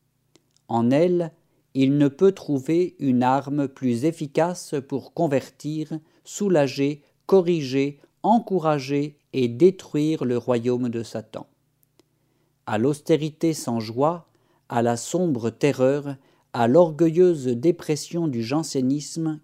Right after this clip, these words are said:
qui faisait des ravages dans le royaume de France, il oppose l'amour filial, l'amour confiant, l'amour ardent, l'amour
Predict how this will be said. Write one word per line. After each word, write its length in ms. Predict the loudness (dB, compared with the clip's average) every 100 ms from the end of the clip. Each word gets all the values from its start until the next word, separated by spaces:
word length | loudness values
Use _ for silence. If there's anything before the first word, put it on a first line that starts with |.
| -6
qui 140 | -6
faisait 380 | -2 -4 0 2
des 160 | 2
ravages 540 | 0 0 0 -4 -4 -6
dans 260 | -6 -4
le 100 | -2
royaume 480 | -2 -2 -2 0 0
de 120 | -2
France, 600 | -4 -6 -2 -2 -6 -18 _ _ _ _ _ _ -2
il 200 | 2 2
oppose 640 | 2 4 4 4 0 -8 -8 -2
l'amour 680 | 0 2 0 0 0 -2
filial, 760 | -6 -4 -4 0 0 0 -2 -8 _ _ -2
l'amour 600 | 0 2 2 0 -6 -6
confiant, 640 | -6 -4 -6 -4 -2 -4 -10 _ _
l'amour 540 | -2 0 4 2 2 -6
ardent, 580 | -4 -4 -4 -4 -4 -6 -12 _ -10
l'amour 540 | -4 0 2 0 -2